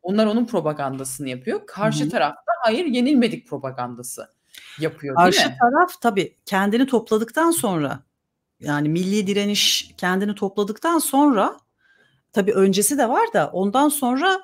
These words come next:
Speaker 2: daha çok basına yükleniyorlar. Anadolu Ajansı'nın kurulması yine Nisan bin dokuz yüz yirmi. Bir sebebi var.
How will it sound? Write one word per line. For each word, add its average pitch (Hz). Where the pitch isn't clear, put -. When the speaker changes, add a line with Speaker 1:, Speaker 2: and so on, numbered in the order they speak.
Speaker 2:
daha 240
çok 285
basına 185
yükleniyorlar. 156
Anadolu 190
Ajansı'nın 208
kurulması 202
yine 202
Nisan 196
bin 180
dokuz 202
yüz 220
yirmi. 240
Bir 170
sebebi 170
var. 165